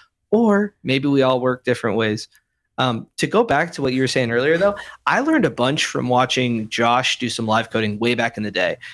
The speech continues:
'Cause like you're saying, Stevie, seeing the way someone approaches a problem, well, it can show you how to approach problems. Uh, until I saw someone write a module and, like, kinda approach things live,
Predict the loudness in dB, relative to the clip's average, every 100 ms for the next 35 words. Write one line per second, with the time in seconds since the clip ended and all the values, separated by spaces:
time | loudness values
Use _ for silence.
0 | -4 0 0 0 0 2 2 2 -2 -4
1 | -2 0 2 2 2 0 0 0 2 2
2 | 0 0 -2 0 -2 -2 -6 -4 0 0
3 | 0 -2 -2 -8 _ _ _ _ _ _
4 | -2 -2 -2 -8 _ _ _ _ -6 -4
5 | -2 2 2 4 4 2 2 0 0 0
6 | 0 0 -2 -2 -10 -10 -10 -10 -20 -20
7 | _ -6 -2 2 2 2 2 2 2 2
8 | 0 0 0 0 0 0 0 0 0 2
9 | 2 0 0 -2 -2 -4 -2 -4 -8 _
10 | _ _ -4 0 0 0 -2 -2 -2 -2
11 | 0 2 2 -2